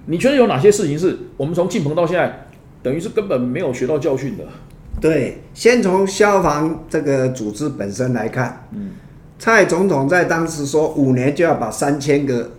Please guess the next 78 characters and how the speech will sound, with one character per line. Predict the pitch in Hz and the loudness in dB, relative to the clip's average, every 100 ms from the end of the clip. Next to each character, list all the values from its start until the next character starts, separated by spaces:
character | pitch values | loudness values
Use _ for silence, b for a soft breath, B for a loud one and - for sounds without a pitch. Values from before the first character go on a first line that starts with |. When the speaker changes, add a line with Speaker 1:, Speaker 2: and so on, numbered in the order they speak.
| - | -4
Speaker 2:
各 | 180 147 | 0 0
县 | - 165 131 | 2 0 0
市 | 131 127 | -2 -6
缺 | 123 - 143 135 | -6 4 4 4
额， | 110 - - - | -2 -8 -14 -6
到 | 156 | -4
现 | 135 143 | 0 0
在 | 143 135 - 139 | 0 0 -4 0
Speaker 1:
要 | 147 | 2
爆 | 160 123 98 | 4 4 2
了 | |
对 | 107 117 | 0 0
吧？ | 87 | 0
Speaker 2:
哎， | 90 107 | -6 -6
Speaker 1:
哦。 | 101 92 | -10 -8
Speaker 2:
空 | - 139 | -4 -2
投， | 127 82 - 101 | -2 -8 -10 -8
也， | |
Speaker 1:
哦。 | 107 87 | -8 -2
Speaker 2:
也， | 113 117 117 | -2 -2 -2
也 | |
没 | 120 | -2
有 | 147 113 | -2 -4
实 | - 110 | -8 -6
现。 | 135 127 | -2 -2
Speaker 1:
哦。 | - B B B B | -4 B B B B
Speaker 2:
那 | - - 185 170 160 - | 2 6 6 4 -2 -8
基 | 202 208 | -6 -2
层 | 165 165 | 0 0
的 | 156 | 2
兄 | 170 165 | 2 0
弟 | 160 139 | -2 -2
也 | 110 | -2
反 | - 104 123 | -6 -4 -4
映， | 135 - B B - | -4 -8 B B -12
那 | 147 | -6
个 | 143 143 | 0 0
装 | 135 - 165 165 | 0 0 0 0
备 | 170 143 | 2 4
老 | 120 98 | 2 -4
旧， | 101 160 127 | -4 -4 -4
消 | - 202 185 | -2 2 2
防 | 165 156 | 0 -2
衣 | 175 175 | -2 -2
啊 | 170 | -2
那 | 175 | -2
种， | 170 123 | -2 -2
两 | 131 | 0
个 | 139 | 2
人 | 151 | 0
讲 | 135 131 151 | 0 -2 -2
加 | 147 143 | 0 0
穿 | 143 120 | 2 0
一 | |
领， | 123 131 196 | 0 0 0
Speaker 1:
嗯。 | 147 | -2
Speaker 2:
还 | 110 | -4
是 | 208 | -4
几 | 190 | -2
哪 | 196 170 | -2 -2
里 | 127 | -2
不 | 123 | -2
捌 | 127 185 - 131 | -2 -2 -2 -2
换 | 135 139 | -2 -2
的 | 131 | -2
吼。 | 139 | -2
Speaker 1:
这 | - | 0
也 | 131 | 0
都 | 202 | 0
是 | 190 | 0
老 | 107 | 2
问 | 160 | 2
题 | 123 92 | 0 -4
了 | 95 | 2
啦， | |
Speaker 2:
对。 | 233 247 214 131 | 8 8 8 4
Speaker 1:
真 | 139 | 0
的， | 113 | -4